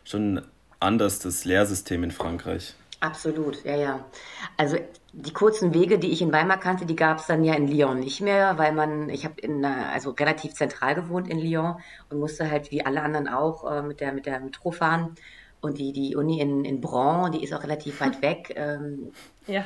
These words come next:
Speaker 2: und dann wurde natürlich auch immer viel gestreikt in Frankreich. Und dann war die Frage, „Mensch, wie kommen wir denn jetzt zur Uni?“ Und es, es wird auch einfach anders gelehrt. Also es ist, äh, sehr frontal.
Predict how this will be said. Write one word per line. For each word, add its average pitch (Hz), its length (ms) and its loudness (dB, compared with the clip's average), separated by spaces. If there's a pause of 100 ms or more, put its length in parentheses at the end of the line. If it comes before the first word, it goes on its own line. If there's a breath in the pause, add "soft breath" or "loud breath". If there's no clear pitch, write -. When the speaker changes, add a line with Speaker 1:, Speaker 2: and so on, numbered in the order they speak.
(160)
Speaker 2:
und 135 140 -14
dann 139 220 -4
wurde 151 140 2
natürlich 160 420 2
auch 151 120 0
immer 160 180 2
viel 156 200 0
gestreikt 160 960 2
in 165 100 0
Frankreich. 160 800 -2
Und 151 60 -4
dann 151 120 -2
war 160 60 0
die 156 80 -4
Frage, 151 280 -4
„Mensch, 160 160 0
wie 156 60 -4
kommen 170 180 -2
wir 175 40 2
denn 170 100 2
jetzt 165 140 -2
zur - 160 -2
Uni?“ 180 540 2 (580 loud breath)
Und 160 420 2
es, - 460 -4
es 170 200 -4
wird 185 120 0
auch 196 100 -2
einfach 180 320 0
anders 175 300 0
gelehrt. 143 560 4
Also 135 240 -4
es 151 180 -6
ist, - 240 -12
äh, 147 100 -8
sehr 147 580 -2
frontal. 156 880 2